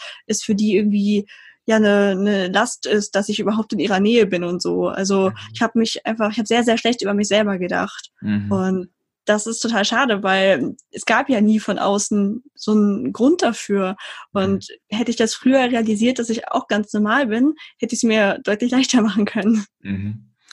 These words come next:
Speaker 2: Was gab's da für Situationen im Kindergarten? Ich meine, äh, jedes Kind teilt sich ja dann so ein bisschen in seine eigene Schublade. Da gibt's die, die, die gleich loslegen, die Rebellen und sagen, „Hier komm ich“, die Schüchternen. Und du warst aber ja irgendwie,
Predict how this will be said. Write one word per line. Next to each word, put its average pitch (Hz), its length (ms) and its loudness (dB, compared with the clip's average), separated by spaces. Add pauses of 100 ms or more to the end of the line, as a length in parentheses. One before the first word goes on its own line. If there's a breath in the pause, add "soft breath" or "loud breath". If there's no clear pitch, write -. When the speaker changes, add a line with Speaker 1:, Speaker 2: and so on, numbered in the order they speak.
(380 loud breath)
Speaker 2:
Was 123 160 0
gab's 113 240 0
da 151 120 2
für 139 160 0
Situationen 131 600 0
im 120 160 2
Kindergarten? 151 840 -2
Ich 127 180 -8
meine, 117 420 0
äh, 113 180 2 (840 loud breath)
jedes 127 460 -2
Kind 151 400 -2
teilt 135 320 0
sich 127 200 -6
ja 127 120 2
dann 123 160 2
so 120 80 0
ein 117 80 -2
bisschen 120 320 -2
in 110 80 -4
seine 107 300 0
eigene 107 320 2
Schublade. 90 640 0
Da 85 140 -2
gibt's 98 280 -6
die, 110 300 0
die, 104 340 0
die 98 480 -4
gleich 95 300 0
loslegen, 135 720 2
die 117 120 -2
Rebellen 110 600 0
und 113 120 -2
sagen, 113 300 0
„Hier 107 160 -2
komm 104 240 -2
ich“, - 280 -4 (380 loud breath)
die 117 100 0
Schüchternen. 160 760 0
Und 139 320 -4
du 139 240 -2
warst 151 260 2
aber 131 140 0
ja 131 160 2
irgendwie, 131 720 2